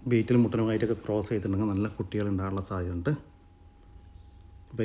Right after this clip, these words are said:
ഈ ആടിനെ വാങ്ങിക്കാൻ താല്പര്യമുള്ളവർ താഴെ കാണുന്ന നമ്പറുമായിട്ട് ബന്ധപ്പെടുക. ബീറ്റൽ ക്രോസ് പെണ്ണാട്ടുംകുട്ടിയുടെ ചോദിക്കുന്ന വില പതിമൂവായിരം രൂപയാണ്. സ്ഥലം വരുന്നത് കടയ്ക്കൽ.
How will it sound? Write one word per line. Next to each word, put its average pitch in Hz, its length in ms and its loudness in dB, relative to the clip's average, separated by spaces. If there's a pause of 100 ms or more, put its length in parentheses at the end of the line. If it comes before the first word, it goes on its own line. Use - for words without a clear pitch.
ഈ - 20 4 (120)
ആടിനെ 104 260 2
വാങ്ങിക്കാൻ 104 360 2
താല്പര്യമുള്ളവർ 101 580 0 (100)
താഴെ 107 280 2
കാണുന്ന 101 260 2
നമ്പറുമായിട്ട് 101 500 0
ബന്ധപ്പെടുക. 92 420 -2 (600)
ബീറ്റൽ 139 200 10
ക്രോസ് 139 240 8
പെണ്ണാട്ടുംകുട്ടിയുടെ 117 600 6 (120)
ചോദിക്കുന്ന 123 380 6
വില 117 100 6 (120)
പതിമൂവായിരം 117 760 8
രൂപയാണ്. 95 420 4 (460)
സ്ഥലം 123 340 6
വരുന്നത് 107 300 6 (200)
കടയ്ക്കൽ. 98 420 0